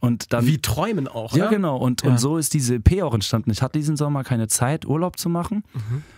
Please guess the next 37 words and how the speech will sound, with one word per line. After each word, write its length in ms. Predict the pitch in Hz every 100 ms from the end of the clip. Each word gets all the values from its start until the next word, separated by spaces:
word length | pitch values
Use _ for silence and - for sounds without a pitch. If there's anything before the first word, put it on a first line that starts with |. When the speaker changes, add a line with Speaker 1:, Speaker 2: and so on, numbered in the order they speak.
| - _
Speaker 1:
und 160 | - 131
hatte 140 | 135
so 140 | 135 147
Bock, 360 | 120 151 151 - _ _ -
mich 280 | 135 139 -
mit, 240 | 139 131
äh, 220 | - 127 127
mit 180 | 123
meiner 220 | 135 127 117 -
eigenen 320 | 135 151 139
Fantasie 720 | - 127 123 110 131 131 123
zu 140 | 117
diesen 260 | 113 113 113
Orten 340 | - 120 110
zu 140 | 107 101
tragen. 400 | - 92 87 90
In 240 | 143 131
Erinnerung, 640 | 123 117 143 175 175 202 233 - - -
aber 300 | - 175 165
auch 220 | 139 139
in 100 | 131
Dinge, 320 | 123 143 123 - - -
an, 300 | 294 131 123 113
wo 180 | 113
ich, 180 | 123 -
also 140 | 113 123
an 140 | 117
Orte, 280 | 131 131 123
an 120 | 120
denen 160 | 117 117
ich 80 | 110
noch 80 |
gar 160 | - 95
nicht 180 | 90 95
war. 260 | 90 78 76 _ _
Speaker 2:
Wenn 300 | 139 143 151
deine 500 | 147 147 147 147 143